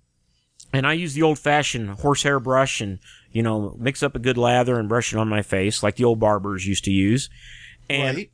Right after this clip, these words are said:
Speaker 1: I absolutely got one of the cleanest shaves I've ever gotten. The scent that it left on my face was very, um,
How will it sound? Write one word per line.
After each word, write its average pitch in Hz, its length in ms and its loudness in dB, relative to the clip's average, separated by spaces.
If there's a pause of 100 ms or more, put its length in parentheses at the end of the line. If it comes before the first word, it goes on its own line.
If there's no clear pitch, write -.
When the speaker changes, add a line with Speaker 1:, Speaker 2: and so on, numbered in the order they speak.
Speaker 1:
I 131 140 0 (160)
absolutely 165 840 -2
got 117 260 -4
one 120 140 -6
of 104 60 -6
the 98 80 -6
cleanest 147 420 0
shaves 110 380 0
I've 90 120 -2
ever 113 220 0
gotten. 101 480 -2 (580)
The 117 380 0
scent 190 460 0
that 117 100 -2
it 107 140 -6
left 117 280 -4
on 139 120 2
my 147 160 0
face 104 420 -2
was 110 200 0
very, 123 640 0 (480)
um, 101 520 0